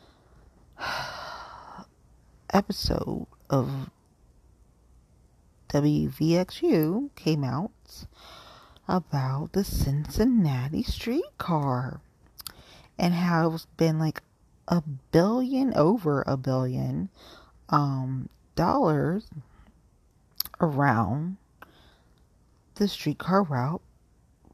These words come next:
with the economic development. So here's the thing. The streetcar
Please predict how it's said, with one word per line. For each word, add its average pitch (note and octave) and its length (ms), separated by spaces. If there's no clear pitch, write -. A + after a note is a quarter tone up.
with - 200
the - 180
economic F#3 580
development. D#4+ 540
So - 140
here's D#4+ 200
the - 60
thing. C#4 240
The - 80
streetcar G4 920